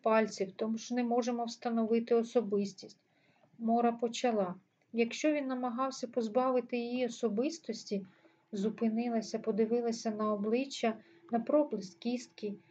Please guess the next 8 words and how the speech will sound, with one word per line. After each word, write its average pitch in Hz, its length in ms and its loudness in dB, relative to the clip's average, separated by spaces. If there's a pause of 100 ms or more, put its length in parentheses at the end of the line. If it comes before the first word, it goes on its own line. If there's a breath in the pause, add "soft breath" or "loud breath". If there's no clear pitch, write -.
(180 loud breath)
і 240 100 2
від 226 180 0
значення 240 580 -2
цього 247 380 4
її 247 460 2
охопила 240 600 2
хвиля 254 460 2
жаху. 196 580 -2